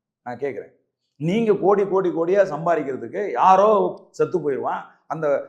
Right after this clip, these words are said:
அதுக்கு மதிப்பு வந்து பன்னிரெண்டு லட்சம் இல்லையா? அப்ப இதையெல்லாம் தடுத்து நிறுத்தணும். அதற்கு மக்களை நேசிக்கிற, இந்த மண்ணை நேசிக்கிற,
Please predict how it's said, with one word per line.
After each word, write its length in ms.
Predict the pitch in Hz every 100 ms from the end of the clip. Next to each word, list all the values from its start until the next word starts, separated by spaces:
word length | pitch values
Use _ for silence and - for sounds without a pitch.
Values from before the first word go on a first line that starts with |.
| -
அதுக்கு 400 | 127 165 147 151
மதிப்பு 380 | 156 165 233 185
வந்து 360 | 165 185 214 160
பன்னிரெண்டு 400 | 147 151 156 127
லட்சம் 340 | 117 113 110 _ _ _ _ _ _ -
இல்லையா? 260 | 110 127 135 - _ _ _
அப்ப 260 | 104 110
இதையெல்லாம் 560 | 110 208 277 226 226 247
தடுத்து 400 | 170 262 285 262
நிறுத்தணும். 500 | 156 165 160 113 - _ _ _ _ _ _
அதற்கு 560 | 127 202 226 240 277 -
மக்களை 600 | 123 156 196 - 302 262
நேசிக்கிற, 500 | 190 180 185 165 139 135 143 - _
இந்த 180 | 170 175
மண்ணை 580 | 143 185 285 294 233 170
நேசிக்கிற, 420 | 165 151 123